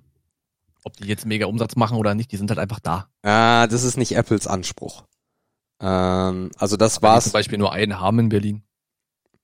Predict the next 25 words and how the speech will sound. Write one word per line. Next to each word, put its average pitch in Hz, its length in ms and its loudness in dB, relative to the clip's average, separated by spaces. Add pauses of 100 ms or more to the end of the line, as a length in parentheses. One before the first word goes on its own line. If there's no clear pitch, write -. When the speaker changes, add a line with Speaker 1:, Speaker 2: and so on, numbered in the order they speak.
(440)
Speaker 2:
Ja, 143 240 8
aber 147 280 6
die 120 100 4
Leute 131 260 8
gehen 127 180 2
ja 127 80 6
genau 117 300 4
das, 120 240 4
also 113 180 0
du 117 80 0
kannst - 340 -2
dir, 127 180 6 (260)
wenn 107 120 4
du 120 80 2
dir 123 120 8
ein 120 80 4
iPhone 135 380 2
holen 104 280 0
willst, 101 420 0 (280)
auch 101 160 4
wenn 110 140 4
du 101 60 -2
es - 120 -4
kaufen 117 400 4
willst, 87 320 0